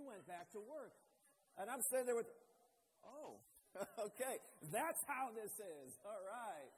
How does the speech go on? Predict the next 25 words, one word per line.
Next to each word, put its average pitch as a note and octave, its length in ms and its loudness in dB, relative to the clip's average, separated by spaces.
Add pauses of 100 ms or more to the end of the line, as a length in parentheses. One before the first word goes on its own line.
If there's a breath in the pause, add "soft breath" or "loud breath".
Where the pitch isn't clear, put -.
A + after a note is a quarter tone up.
(320)
Now C#4 300 -2
I C4 100 2
know A#3+ 200 0
where G#3 100 0
it's F#3 160 -4
at." F3+ 160 -4
It A3+ 100 0
was G#3+ 220 0
the F#3 100 2 (160)
coleslaw C3+ 840 0 (340 loud breath)
that D#3+ 240 4
made F3 320 2
this E3 160 2 (640)
hot B3+ 240 4 (560 loud breath)
chicken F#3+ 400 4
sandwich F3 400 0
cold. C3 240 -2 (320)
Okay, B2+ 240 -4 (160)
you D3 80 -6
know, D3+ 80 -4
I'm D#3+ 80 -4
not F3+ 240 -4
working F#3+ 240 -6
in E3 80 -4
the D3+ 80 -10